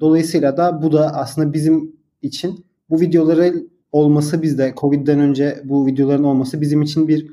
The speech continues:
artıydı ve bu videolardaki bütün oyuncu analizlerini biz şu anda aslında arka planda tamamlıyoruz bir yandan. Dolayısıyla on sekiz bin oyuncunun da ayrıntılı olarak analizi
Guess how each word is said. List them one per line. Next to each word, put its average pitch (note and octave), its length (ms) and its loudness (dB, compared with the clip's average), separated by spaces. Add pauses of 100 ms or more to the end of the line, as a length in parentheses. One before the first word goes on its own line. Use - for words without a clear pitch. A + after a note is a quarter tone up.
(120)
artıydı D#3 800 0
ve D#3 240 0
bu E3 100 2
videolardaki C3+ 680 0
bütün D3+ 200 -4
oyuncu C#3+ 280 2
analizlerini C3 520 0
biz D#3 120 -6
şu - 140 -6
anda B2+ 280 -2
aslında C3+ 280 -2
arka C3 200 -6
planda A#2+ 360 -6
tamamlıyoruz C3+ 640 0
bir A2+ 60 -4
yandan. A2 300 -10 (500)
Dolayısıyla D#3 560 2
on F3+ 160 2
sekiz D3+ 380 -2
bin D#3 220 0
oyuncunun C#3+ 580 0
da F3 320 -6
ayrıntılı D3 500 0
olarak C#3+ 340 0
analizi C#3 640 0